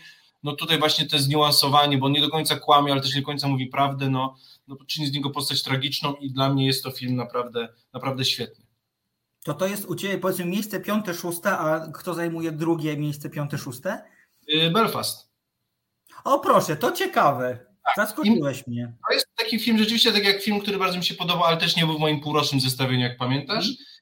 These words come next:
Speaker 1: To rzecz-, to jest jeden z tych filmów, im dłużej o nim myślę, to bardziej wspominam go z, z rozrzewnieniem i myślę, że tym bardziej miał sens i był mądry. Rzeczywiście są takie filmy, takie jak właśnie na przykład Minuta Ciszy, bardziej jakby wypłowiała z tymi miesiącami.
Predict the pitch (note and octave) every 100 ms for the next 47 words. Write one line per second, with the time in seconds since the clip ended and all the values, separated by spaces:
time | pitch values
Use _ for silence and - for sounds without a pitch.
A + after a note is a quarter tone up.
0 | _ _ G#3 A3+ - F#3+ G#3+ A#3 A3 G#3+
1 | - A3 G#3 G3+ F3 G3+ G3+ G3+ F#3 F3
2 | G3 - G3 F#3 E3 E3 E3 D#3+ D#3+ D#3+
3 | D#3 D3+ C#3 C#3 C#3 C#3 C3+ B2+ C3+ C3+
4 | C3 B2+ - _ _ B2 C#3 D3+ D#3 C#3+
5 | E3+ F#3 F#3+ F3+ F3 - E3+ E3+ - F#3
6 | F3 E3+ E3+ D#3+ D3+ F3+ F3+ F3 D3+ D3+
7 | C#3+ B2 G#2+ G2+ - C#3 C#3 C3+ D#3+ D#3+
8 | D3 C#3+ E3 D#3+ D#3 D3+ C#3+ C#3 - E3
9 | - C#3+ - - - D3+ D#3 D3+ C#3 D#3
10 | - D3+ - D3+ C#3+ C#3+ C3+ C3 C#3 C#3
11 | C#3+ C3 C#3 C3 B2 - C3+ C3 - C3
12 | - D#3 D#3+